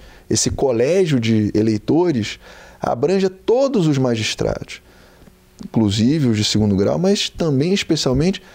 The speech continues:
os juízes de primeiro grau, que são a maioria hoje. Por quê? Porque isso torna o processo mais democrático. Aquele presidente que for comandar o tribunal,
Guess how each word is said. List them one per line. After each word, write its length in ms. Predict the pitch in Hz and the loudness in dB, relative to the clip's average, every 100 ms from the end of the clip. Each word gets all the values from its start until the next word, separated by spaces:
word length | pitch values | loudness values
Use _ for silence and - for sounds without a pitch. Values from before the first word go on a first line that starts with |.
| - - - - | -20 -20 -20 -8
os 240 | - 190 202 | -2 0 2
juízes 540 | 196 180 240 262 214 | 0 2 2 2 2
de 100 | 190 | 0
primeiro 460 | 180 147 127 117 98 | 0 0 2 2 2
grau, 320 | 95 92 - | 0 -2 -6
que 80 | - | -4
são 240 | 143 185 196 | -2 0 0
a 60 | |
maioria 640 | 185 196 190 170 185 190 139 | 2 4 4 2 2 2 4
hoje. 400 | 131 120 - - - - - - - | 2 0 -4 -12 -20 -20 -20 -20 -6
Por 180 | 269 202 | -4 0
quê? 140 | 160 | 0
Porque 300 | 151 185 - | 0 -2 0
isso 320 | 196 196 - 180 | 0 2 0 -2
torna 340 | 175 180 180 | 0 0 -2
o 60 | 175 | 0
processo 680 | 170 139 160 170 170 180 - - - - - | -2 0 2 0 0 -8 -10 -20 -20 -20 -4
mais 340 | 139 170 196 180 | 0 2 2 0
democrático. 880 | 185 185 - 135 139 139 - - - - - - | 0 0 0 0 2 0 -6 -16 -20 -20 -20 -8
Aquele 280 | 123 - 196 | -4 -2 -2
presidente 560 | 190 185 156 151 156 - | 0 -2 0 -2 -2 -2
que 120 | 147 | -4
for 260 | - 143 | -2 -4
comandar 720 | - 160 143 113 117 110 110 - - - _ | -2 -2 0 0 0 -2 -4 -12 -20 -20 _
o 100 | 107 | -4
tribunal, 840 | 117 135 107 98 113 151 170 110 | -2 -2 0 0 0 0 0 -2